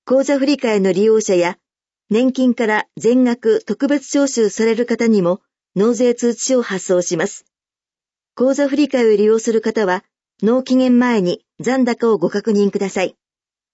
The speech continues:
税制改正。地方税法などの改正に伴う、今年度からの主な変更点は次の通りです。詳しくは、納税通知書に同封されているお知らせをご覧ください。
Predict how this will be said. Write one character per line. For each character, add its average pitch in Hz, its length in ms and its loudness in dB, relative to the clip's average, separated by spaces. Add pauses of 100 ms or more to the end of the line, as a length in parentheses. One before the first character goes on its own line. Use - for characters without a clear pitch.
(1040)
税 240 240 0
制 269 260 0
改 247 220 -2
正。 156 440 -2 (800)
地 233 140 -2
方 277 220 0
税 285 240 0
法 233 240 2
な 226 140 2
ど 233 100 2
の 202 120 2
改 214 220 -2
正 220 200 0
に 214 120 2
伴 208 400 0
う、 170 180 -2 (340)
今 262 200 2
年 262 200 2
度 208 100 0
か 214 120 -4
ら 208 120 0
の 180 240 -2
主 262 200 0
な 220 100 2
変 220 220 0
更 220 220 0
点 180 220 -2
は 170 200 -4 (100)
次 214 220 -2
の 233 140 2
通 208 220 0
り 180 100 -4
で 185 120 0
す。 - 240 -12 (720)
詳 247 180 0
し - 120 -6
く 220 120 -2
は、 196 220 0 (280)
納 240 180 2
税 262 200 2
通 254 200 -2
知 - 100 -14
書 269 120 0
に 220 160 2
同 220 160 2
封 226 200 -2
さ 220 120 -2
れ 214 100 0
て 208 200 2
い 196 40 4
る 196 160 0
お 190 80 -2
知 233 120 -6
ら 262 120 0
せ 262 160 -2
を 254 120 0
ご 180 100 -2
覧 190 160 -2
く 185 80 -6
だ 185 100 -6
さ 185 140 -4
い。 - 120 -6